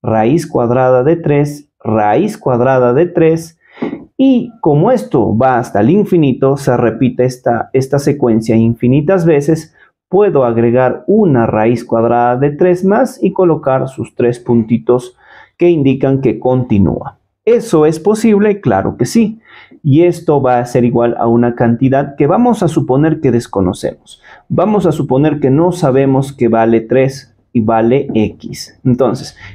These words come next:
esta, esta, esta operación también vale X. Pero observa, si tú ves por aquí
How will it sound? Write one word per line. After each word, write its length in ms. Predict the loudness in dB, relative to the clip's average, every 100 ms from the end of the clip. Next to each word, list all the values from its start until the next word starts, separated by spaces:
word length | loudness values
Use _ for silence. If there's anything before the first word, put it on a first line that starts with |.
| -6
esta, 680 | 0 0 0 -4 -6 -6 -8 -16 -14 -4
esta, 540 | -2 -2 -2 -6 -6 -2
esta 300 | -2 0 -2
operación 560 | -2 -2 0 0 0 0
también 480 | 0 0 0 0
vale 320 | 0 0 0 -4
X. 440 | -8 -20 -20 -14 -14 -16 -20 -16 -2
Pero 360 | 0 0 -2
observa, 680 | -4 -4 -2 0 0 -2 -8 _ _ _
si 200 | -4 -2
tú 160 | 0
ves 220 | 2 0 0
por 240 | 0 0
aquí 480 | 0 0 0 0